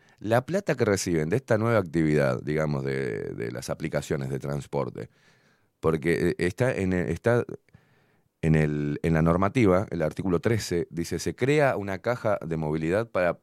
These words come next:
recepcionar, ¿no? la guita que vuelcan las plataformas de, de transporte <sighs> por el cobro del canon obligatorio". Las, las empresas, ¿no? le entregan una guita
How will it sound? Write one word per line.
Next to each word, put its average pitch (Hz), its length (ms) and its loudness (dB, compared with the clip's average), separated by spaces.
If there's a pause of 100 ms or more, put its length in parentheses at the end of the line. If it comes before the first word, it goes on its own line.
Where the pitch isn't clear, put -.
(140)
recepcionar, 90 720 0
¿no? 101 160 2
la 80 140 4
guita 92 380 4 (320)
que 78 120 -4
vuelcan 82 460 2
las 69 120 -4
plataformas 76 580 0
de, 64 300 -2 (400)
de 82 120 0
transporte 92 760 2 (1600)
<sighs> - 1300 -10
por 73 120 2
el 71 80 -4
cobro 92 260 8
del 80 140 4
canon 92 600 4
obligatorio". 78 800 0 (720)
Las, 64 260 -10
las 65 220 -10
empresas, 71 440 -4 (540)
¿no? 151 240 -10
le 73 100 -4
entregan 82 400 2
una 80 260 0
guita 92 460 2